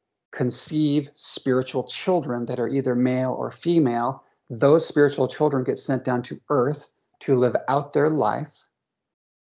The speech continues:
And if they are lucky enough and blessed enough to encounter Mormonism, or even blessed enough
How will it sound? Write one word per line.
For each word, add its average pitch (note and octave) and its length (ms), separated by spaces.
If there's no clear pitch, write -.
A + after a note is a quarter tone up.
And C#3 140
if C3+ 160
they C3 220
are B2 180
lucky C3+ 460
enough B2 400
and A#2 200
blessed C3 680
enough C3 460
to C3 280
encounter C3 520
Mormonism, C3 600
or A#2 120
even D#3+ 460
blessed C3+ 380
enough B2+ 340